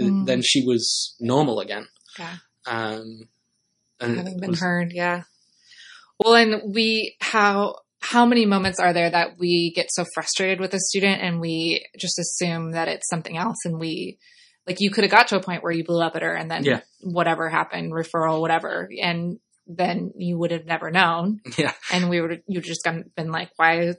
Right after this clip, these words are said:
Speaker 1: what's wrong with her?"
Speaker 2: Yeah. Oh, it could have been one of those, I, I rarely sent kids to the front
Speaker 1: Right,
Speaker 2: office. I
Speaker 1: right.
Speaker 2: kept them in the room. I tried to deal with
Speaker 1: Yeah.
Speaker 2: myself, but she was one of those, I, I could send her to the front
Speaker 1: Yeah.
Speaker 2: office 'cause it would actually resonate.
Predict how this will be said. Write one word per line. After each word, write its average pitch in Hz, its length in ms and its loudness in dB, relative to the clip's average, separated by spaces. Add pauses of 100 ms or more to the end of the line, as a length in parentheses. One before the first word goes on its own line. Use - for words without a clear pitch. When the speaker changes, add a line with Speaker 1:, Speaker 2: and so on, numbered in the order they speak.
Speaker 1:
what's 175 160 -4
wrong 294 140 6
with 214 100 0
her?" 180 260 -2 (220)
Speaker 2:
Yeah. 151 260 6 (300)
Oh, 160 100 10
it 175 80 8
could 190 100 8
have 190 80 6
been 165 120 4
one 156 100 2
of 147 60 2
those, 139 560 0
I, 131 300 -4 (280)
I 143 60 0
rarely 143 340 6
sent 127 340 -2
kids - 320 -6
to 131 120 -4
the 113 60 -10
front - 180 -6
Speaker 1:
Right, 190 240 4
Speaker 2:
office. - 360 -4
I - 80 -2
Speaker 1:
right. 196 180 -2
Speaker 2:
kept - 200 -2
them 131 120 -2
in 123 80 0
the 117 100 -2
room. 120 280 -2
I 113 80 -8
tried 110 260 -8
to - 40 -20
deal 117 140 -2
with 110 100 2
Speaker 1:
Yeah. 175 80 -2
Speaker 2:
myself, 147 460 -2
but 117 160 -4 (400)
she - 240 0
was 143 140 2
one 135 100 2
of 127 100 0
those, 123 260 0 (320)
I, 151 60 -6
I - 40 -6
could 156 240 -4
send - 260 -4
her 104 120 -4
to - 100 -12
the 113 100 -10
front 214 180 2
Speaker 1:
Yeah. - 60 -6
Speaker 2:
office 107 280 -8
'cause 117 160 -14
it 117 120 -6
would 113 180 -10
actually 113 380 -8
resonate. 107 460 -6